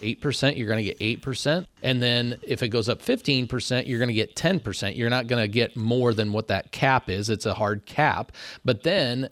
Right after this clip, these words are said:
on the flip side, if the market goes down, you're not gonna go down with it. So if the market goes down twenty percent, for instance, you would get zero as your crediting.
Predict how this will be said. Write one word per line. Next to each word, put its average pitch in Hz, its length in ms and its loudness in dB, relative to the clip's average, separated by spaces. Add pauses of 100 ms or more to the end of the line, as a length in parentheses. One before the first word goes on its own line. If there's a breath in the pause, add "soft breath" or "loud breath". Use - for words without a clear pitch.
(140)
on 123 160 0
the 110 80 0
flip 247 320 2
side, 110 460 2
if 117 180 -2
the 117 80 -2
market 117 380 2
goes 110 260 0
down, 120 680 0
you're 143 200 0
not 143 160 2
gonna 131 160 2
go 120 200 4
down 113 340 2
with 107 180 0
it. - 100 -8
So 113 120 -2
if 95 60 -4
the 113 80 -2
market 107 300 0
goes 104 180 2
down 104 220 2
twenty 107 300 0
percent, 135 420 0
for 104 120 -4
instance, 98 460 -2
you 117 100 0
would 107 120 0
get 107 220 0
zero 123 400 2
as 104 180 2
your 98 120 0
crediting. 101 680 2